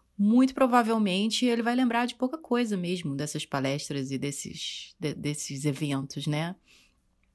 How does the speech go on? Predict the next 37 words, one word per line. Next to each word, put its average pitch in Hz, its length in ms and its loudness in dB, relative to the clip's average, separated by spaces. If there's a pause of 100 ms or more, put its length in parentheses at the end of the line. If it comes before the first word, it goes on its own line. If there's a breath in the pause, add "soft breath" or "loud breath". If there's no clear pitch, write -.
(540 loud breath)
E 214 140 2
além 262 240 4
disso, 214 520 2
lembrar, 190 880 2
decorar 180 640 2
uma 208 120 2
informação, 190 840 -2 (300 soft breath)
é, 175 320 2
não 208 220 0
quer 262 200 2
dizer 220 300 0
que 277 100 -2
a 269 40 -2
pessoa 254 460 0
vai, 233 920 0
é, 190 380 -2
de 202 140 -6
fato, 254 640 -2
saber 247 360 0
como 277 260 2
usar 208 340 4
aquela 165 280 -2
informação 160 560 -2
depois, 143 500 2
né? 160 300 -2 (760 loud breath)
E, 156 1080 -6
e 202 180 2
lembrar 208 420 4
e 185 40 0
decorar 202 300 2
não 262 180 2
é 208 80 2
a 220 60 0
mesma 226 260 0
coisa 208 240 -2
que 220 100 -6
aprender. 214 560 -2